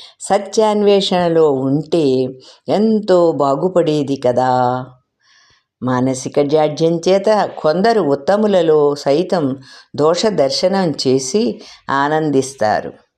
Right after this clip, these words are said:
అలాంటి వారు మనకు ఆదర్శం కాదు. మనకు రామానుజులు ఆత్మీయుడైన మిత్రుడే కాదు, అంతకు మించి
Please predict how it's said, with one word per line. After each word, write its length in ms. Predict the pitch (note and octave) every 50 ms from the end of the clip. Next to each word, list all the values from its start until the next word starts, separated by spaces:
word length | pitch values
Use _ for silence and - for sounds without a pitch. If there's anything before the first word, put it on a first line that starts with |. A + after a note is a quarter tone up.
| _ _ _ _ _ _ - _ _ - -
అలాంటి 440 | D3+ F#3+ A3 B3 B3+ B3 C4 B3+
వారు 300 | A#3+ A3+ A3 G#3 F#3+ F#3 E3 D#3+
మనకు 580 | D#3+ D3+ D3 C#3 - B2+ C3 C3 C3+ C3+ - - - - - - -
ఆదర్శం 640 | B2+ C#3 D3 E3 G3 G3 G3 - - - D#3 C#3+
కాదు. 560 | C3+ - - - C#3+ B2+ C3 C3+ C3 G#2+ F#2+ - - _ _ _ _ _ _ _ _ _ _ _ _ - - _ _ -
మనకు 260 | E3+ G3 A3+ A3+ A3
రామానుజులు 800 | G3 D#3+ C#3+ C3+ D3 E3 F#3 G#3 A3+ A#3+ A#3+ A3+ F#3+ G3 F3 D#3+
ఆత్మీయుడైన 920 | - - B2+ C3+ C#3 C#3 - - F#3+ G#3 A3 A3 G#3+ F#3 F#3 F3 E3 D#3+ D#3
మిత్రుడే 600 | D3 D3 C#3+ C#3+ - - D#3+ F3+ F#3 F#3+ G3 G3
కాదు, 520 | G3 D3 C#3 C3+ C3+ C3+ B2+ A#2+ A#2 A#2+ - - - - - - -
అంతకు 540 | A#2+ D3 F3 G#3 A3 A3 A#3+ A#3+ A#3 A#3
మించి 540 | A3 G3+ E3+ D3+ C#3+ C3+ - A#2 G#2 - -